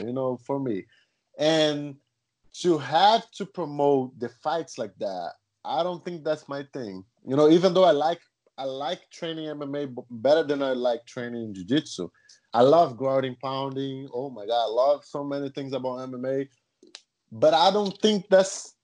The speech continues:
my thing. You know, like, the money can be better, but it's not gonna be better for most people, you know, and that's something that people get confused too. They think, "Oh my God, just because you do M M A,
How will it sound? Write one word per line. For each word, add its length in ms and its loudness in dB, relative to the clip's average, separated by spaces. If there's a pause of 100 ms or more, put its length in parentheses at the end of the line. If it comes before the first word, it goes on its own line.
(420)
my 280 2
thing. 400 -6 (340)
You 140 -8
know, 200 4
like, 240 4
the 100 -4
money 460 -8 (120)
can 300 -2
be 100 2
better, 500 4 (100)
but 140 -6
it's 120 -10
not 300 -4
gonna 160 -10
be 120 -12
better 340 -6
for 220 -12 (100)
most 380 -10
people, 420 -10 (380)
you 100 -8
know, 240 0
and 160 -4
that's 200 2
something 340 -8
that 160 -4
people 180 -8
get 220 -6
confused 520 -4
too. 160 -4
They 140 -4
think, 340 -4
"Oh 140 0
my 140 -2
God, 240 0
just 200 -8
because 280 -2
you 80 -4
do 100 -2
M 140 -4
M 100 -6
A, 220 -4